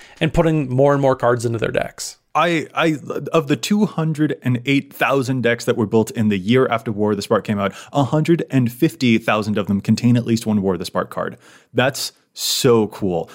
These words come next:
Speaker 2: Whether it's your Finale of Devastation or your Narset Planeswalker or your Narset's Reversal, this set just, it, I, I feel like it set a precedent. And for us to just finally focus in here on the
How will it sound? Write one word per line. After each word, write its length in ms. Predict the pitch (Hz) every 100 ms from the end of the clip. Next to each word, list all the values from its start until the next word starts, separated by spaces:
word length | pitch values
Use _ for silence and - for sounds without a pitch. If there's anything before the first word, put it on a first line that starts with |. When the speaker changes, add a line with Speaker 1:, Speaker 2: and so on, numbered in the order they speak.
| -
Speaker 2:
Whether 340 | 120 123 127
it's 300 | 131 123 -
your 220 | 113 104
Finale 400 | - 104 98 101
of 120 | 90 -
Devastation 880 | 92 95 - 143 147 - 147 147 - - -
or 140 | 101
your 160 | 95 92
Narset 420 | 85 87 92 -
Planeswalker 720 | 139 143 117 127 120 131 127
or 140 | 98
your 100 | 87
Narset's 460 | 87 87 - 92 -
Reversal, 640 | 87 - 135 131 143 135 127 -
this 240 | 117 147 -
set 300 | 165 147 117
just, 420 | 120 113 - - _ _ 139
it, 260 | 143 135
I, 100 | 139 -
I 80 | 147
feel 200 | 180 170
like 140 | 165
it 160 | 143 135
set 300 | - 131 -
a 80 |
precedent. 440 | 120 110 110 113 101
And 160 | 120
for 120 | 123 135
us 80 |
to 100 | 143
just 220 | 120 120 -
finally 300 | 113 113 104
focus 360 | 110 113 -
in 80 | 107
here 260 | 104 101 95
on 180 | 101 95
the 200 | 95